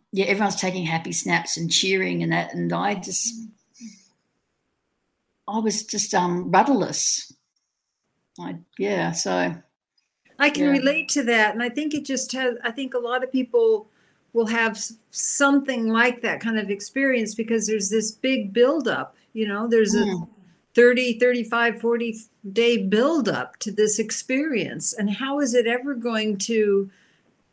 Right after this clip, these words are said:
Speaker 2: meet that expectation? And, you know, yeah, so much is accumulated in terms of your expectations and your needs and your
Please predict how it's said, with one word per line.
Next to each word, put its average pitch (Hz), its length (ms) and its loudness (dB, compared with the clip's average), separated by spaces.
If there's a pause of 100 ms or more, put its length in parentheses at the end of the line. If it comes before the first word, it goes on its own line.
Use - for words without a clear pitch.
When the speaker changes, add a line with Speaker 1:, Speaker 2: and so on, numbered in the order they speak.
Speaker 2:
meet 226 260 0
that 208 200 0
expectation? 220 1300 -4
And, 208 500 -6 (600)
you 226 140 2
know, 190 180 -2
yeah, 202 300 0
so 247 200 -2
much 233 320 -2
is 208 160 -2
accumulated 202 800 -2
in 185 160 -6
terms 196 360 -10
of 190 100 -10
your 190 160 -2
expectations 220 1040 -2
and 190 120 -6
your 175 200 -8
needs 196 480 -4
and 185 180 -16
your 175 400 -12